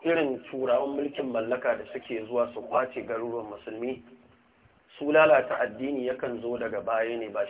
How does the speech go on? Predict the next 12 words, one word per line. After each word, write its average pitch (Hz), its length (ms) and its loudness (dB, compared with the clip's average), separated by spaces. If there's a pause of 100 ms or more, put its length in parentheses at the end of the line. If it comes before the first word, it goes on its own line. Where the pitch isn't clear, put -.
shi 131 80 -6
bane 123 320 -4
ibtida'an. 110 720 -6 (1040)
Amma 131 320 0
su 147 100 -4
wa'annan, 143 540 2 (1200)
wa'anda 143 460 0
suke 156 240 -4
kawo 139 320 4
shubuhohi 135 720 -4
da 120 80 -4
bid'o'i, 131 720 -4